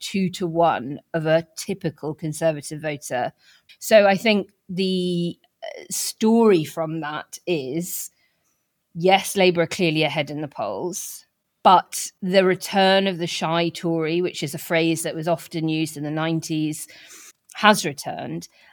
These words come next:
And if, on the numbers that we think, they break back to the Conservatives at election time, I think you're gonna see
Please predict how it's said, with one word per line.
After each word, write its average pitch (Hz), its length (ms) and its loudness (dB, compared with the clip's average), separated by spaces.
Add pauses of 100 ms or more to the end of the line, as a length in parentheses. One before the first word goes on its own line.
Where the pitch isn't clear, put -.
(120)
And 180 220 2 (140)
if, 214 500 2
on 170 160 2
the 170 80 2
numbers 165 400 0
that - 140 -6
we 165 340 -2
think, 160 580 -2
they 170 160 2
break 156 360 -2
back - 240 2
to - 100 -14
the 160 80 -10
Conservatives 147 720 -8
at 165 240 -4
election 147 460 -8
time, 123 420 -8 (400)
I 175 80 2
think 190 320 0
you're 175 80 2
gonna 156 240 0
see 151 440 -4